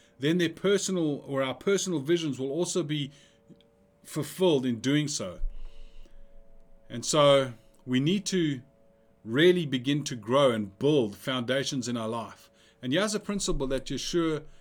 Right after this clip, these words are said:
used. You can never have your own ministry until you've served someone else's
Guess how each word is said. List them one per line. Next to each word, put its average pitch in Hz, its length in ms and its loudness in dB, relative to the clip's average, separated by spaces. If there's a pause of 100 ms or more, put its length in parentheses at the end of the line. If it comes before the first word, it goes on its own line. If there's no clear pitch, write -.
(160)
used. 127 460 0
You 143 80 -4
can 143 220 -4
never 190 280 -2
have 160 260 -2
your 156 200 -2
own 175 340 0
ministry 151 580 -2
until 120 340 -6
you've 147 200 -6
served 139 380 -2
someone 127 320 -4
else's 127 440 -8